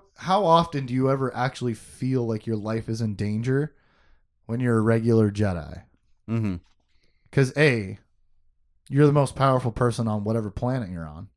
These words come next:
Speaker 2: Yep.
Speaker 1: Who's gonna do anything to you? And then B,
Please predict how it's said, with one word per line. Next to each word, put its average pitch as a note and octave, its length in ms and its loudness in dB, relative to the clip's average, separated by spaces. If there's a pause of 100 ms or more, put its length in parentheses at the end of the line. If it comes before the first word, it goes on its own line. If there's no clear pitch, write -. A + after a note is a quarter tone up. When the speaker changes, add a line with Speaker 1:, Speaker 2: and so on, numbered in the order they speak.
(520)
Speaker 2:
Yep. G2+ 320 -10
Speaker 1:
Who's D#3+ 260 2
gonna C#3 180 -2
do A#2+ 320 -4
anything A2 380 -8
to F2 100 -16
you? F#2 160 -12 (1120)
And B2+ 140 0
then B2+ 160 0
B, C3+ 520 0